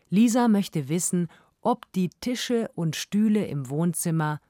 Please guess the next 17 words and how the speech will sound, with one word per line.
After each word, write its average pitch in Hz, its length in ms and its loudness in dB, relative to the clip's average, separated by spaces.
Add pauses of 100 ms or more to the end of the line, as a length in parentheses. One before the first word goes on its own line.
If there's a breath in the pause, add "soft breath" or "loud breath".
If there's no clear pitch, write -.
(140)
für - 260 -4 (100)
alle 226 280 0
ihre 185 380 -4
Gäste 170 560 -6
reichen. 196 420 -4 (1300)
Außerdem 196 580 2
braucht 156 400 -4
Lisa 151 480 -2 (140)
einen 147 420 -4
Tisch - 460 -4
für - 360 -6
Essen 160 480 -2 (140)
und 165 220 -4
Getränke 196 720 -2 (600)
und 269 260 2
einen 202 320 4
Tisch - 400 -4